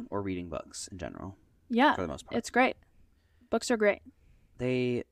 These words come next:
Speaker 1: they are great.
Speaker 2: <laughs>
Speaker 1: They, they are.
Speaker 2: I used to be afraid of library books. Not afraid, but, like, I used to think library books weren't for me because I'm a really slow reader. Like, I'm a, generally pretty
Speaker 1: Oh, like,
Speaker 2: slow
Speaker 1: the
Speaker 2: at reading.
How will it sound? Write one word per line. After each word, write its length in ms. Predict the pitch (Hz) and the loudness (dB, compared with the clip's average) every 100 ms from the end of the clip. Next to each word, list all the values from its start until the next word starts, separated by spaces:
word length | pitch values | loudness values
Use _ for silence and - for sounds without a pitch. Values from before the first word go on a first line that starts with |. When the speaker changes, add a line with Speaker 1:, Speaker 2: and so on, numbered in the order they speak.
| _ | _
Speaker 1:
they 120 | 117 | -6
are 160 | 120 113 | -2 -2
great. 220 | - - - _ - | -4 -14 -20 _ -12
Speaker 2:
<laughs> 140 | - - - - - | -10 -10 -18 -20 -14
Speaker 1:
They, 120 | 92 - | -14 -10
they 100 | 87 | -10
are. 220 | - - - - - - | -10 -12 -20 -20 -2 2
Speaker 2:
I 60 | |
used 200 | 262 302 | 4 2
to 100 | 392 | -2
be 100 | 415 | 0
afraid 680 | 339 - - 196 165 185 208 | 0 0 -4 -2 0 2 0
of 120 | 233 | -2
library 320 | 247 247 269 | 0 0 0
books. 380 | 269 294 302 - | -2 -2 -2 0
Not 180 | 302 339 | 0 2
afraid, 460 | 294 - 185 190 208 | -2 -4 -2 0 -2
but, 160 | 196 | -4
like, 400 | 190 180 180 - - _ _ - - | -4 -6 -8 -16 -20 _ _ -20 -6
I 60 | - | -2
used 160 | 277 | 0
to 40 | 330 | -2
think 140 | 381 | -2
library 300 | 330 240 226 | 4 4 4
books 220 | 214 208 - | 2 0 -2
weren't 180 | 185 | -6
for 140 | - 170 | -6 -10
me 240 | 98 - | -10 -12
because 420 | 220 208 226 220 - | -10 -4 0 0 -2
I'm 140 | - 240 | -2 0
a 60 | 302 | 2
really 220 | 220 202 | 2 0
slow 320 | - - 190 | -4 -2 0
reader. 400 | 175 175 180 226 | 0 -2 -2 0
Like, 160 | 226 190 | 0 -2
I'm 100 | 196 | -6
a, 60 | 190 - - | -10 -16 -12
generally 340 | 196 214 226 220 | -2 0 0 -4
pretty 200 | 190 185 | -6 -6
Speaker 1:
Oh, 40 | |
like, 60 | 185 | 0
Speaker 2:
slow 180 | 175 180 | 4 4
Speaker 1:
the 20 | |
Speaker 2:
at 60 | 190 | 4
reading. 400 | 180 190 220 277 | 0 2 2 2